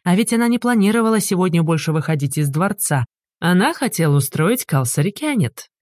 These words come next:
Но теперь придётся срочно что-то предпринимать, потому что в её жизненной колее случился крутой поворот. Её муж Демалорд сгинул,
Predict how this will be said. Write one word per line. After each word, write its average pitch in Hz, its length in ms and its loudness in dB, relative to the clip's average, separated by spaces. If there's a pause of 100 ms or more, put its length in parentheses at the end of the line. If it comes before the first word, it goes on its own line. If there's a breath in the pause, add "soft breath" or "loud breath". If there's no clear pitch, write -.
(180)
Но 202 200 4
теперь 294 300 -4
придётся 233 420 -2
срочно 202 480 -2
что-то 160 320 -4
предпринимать, 208 720 -2
потому 131 300 -2
что 131 160 -4
в 131 60 -2
её 135 280 2
жизненной 131 460 0
колее 135 560 2 (240 soft breath)
случился 202 640 -2
крутой 196 420 0
поворот. 160 500 0 (320)
Её 196 300 4
муж 175 280 4
Демалорд 175 540 2
сгинул, 156 560 4